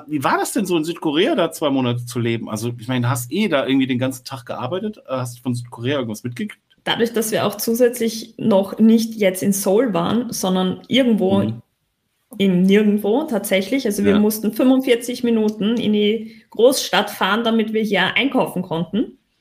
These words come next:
Speaker 1: Mhm.
Speaker 2: War ziemlich unspektakulär. Aber also von, von Südkorea selber wenig gesehen, aber,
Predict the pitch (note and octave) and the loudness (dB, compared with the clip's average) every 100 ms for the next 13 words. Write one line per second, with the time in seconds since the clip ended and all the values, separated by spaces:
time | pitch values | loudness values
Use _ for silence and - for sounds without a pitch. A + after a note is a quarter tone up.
0 | - A2+ G#2+ A2+ - - - _ _ C#3+ | -2 2 2 0 -4 -12 -20 _ _ -8
1 | D3 G3+ F#3+ - G3 F3 E3 E3 - F3 | -4 -2 -2 -2 -4 -4 -6 -8 -6 -4
2 | F#3 G3 - - - - - F3 F3 D#3+ | -4 -6 -12 -18 -20 -20 -12 -6 -4 -6
3 | - _ _ _ _ - F#3 G3 F#3+ - | -8 _ _ _ _ -6 -2 -2 -4 -4
4 | G#3 F#3+ F#3+ G#3 G3+ G#3 A3 G3+ G3+ F3+ | 0 0 0 0 0 -2 -2 0 0 0
5 | F3 G3+ F3+ F#3 A3+ A3+ G3+ - D3+ G3+ | 0 0 0 0 0 -2 -6 -4 -2 -2
6 | G#3+ - E3 F3+ E3 E3 E3+ | -2 -4 -4 -2 -2 0 -2